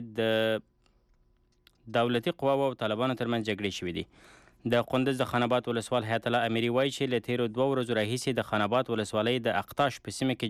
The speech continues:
جګړه روانه ده چې له امله یې په سلګونو خلک بې کوره شوي او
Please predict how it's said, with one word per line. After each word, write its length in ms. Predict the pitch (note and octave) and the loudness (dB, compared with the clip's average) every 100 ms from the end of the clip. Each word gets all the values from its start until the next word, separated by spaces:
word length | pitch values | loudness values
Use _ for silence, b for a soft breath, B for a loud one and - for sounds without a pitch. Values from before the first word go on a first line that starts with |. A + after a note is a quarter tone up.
| G#2 | 0
جګړه 400 | G2 A2+ A#2+ A2+ | 2 2 2 2
روانه 240 | A2 C#3+ C#3+ | 2 2 0
ده 60 | C3+ | -2
چې 320 | - C3+ C3 A#2 | -2 0 0 2
له 140 | G2+ | 2
امله 200 | A#2 C3+ C3 | 2 2 0
یې 80 | B2 B B B _ | -2 B B B _
په 60 | B2+ A#2+ - | -2 0 0
سلګونو 380 | C3+ D#3 E3+ B2+ | -2 0 0 0
خلک 180 | C3 A#2+ | -2 0
بې 80 | A2+ G#2+ | -2 0
کوره 140 | G#2+ G2 | -2 0
شوي 200 | D3+ D3+ | 0 0
او 40 | D3+ | 2